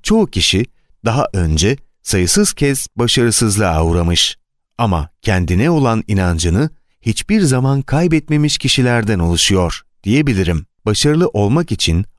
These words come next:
o işin uzmanı olmadığınızı düşünerek adım atmamazlık yapmayın.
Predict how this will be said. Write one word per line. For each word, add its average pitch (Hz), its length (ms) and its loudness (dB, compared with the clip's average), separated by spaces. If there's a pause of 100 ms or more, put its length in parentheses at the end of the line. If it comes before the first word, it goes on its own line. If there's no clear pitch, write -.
(160)
o 185 120 0
işin 101 380 0 (100)
uzmanı 104 440 0 (120)
olmadığınızı 135 760 2
düşünerek 92 640 -2 (240)
adım 117 380 -2
atmamazlık 139 760 -2
yapmayın. 95 600 -2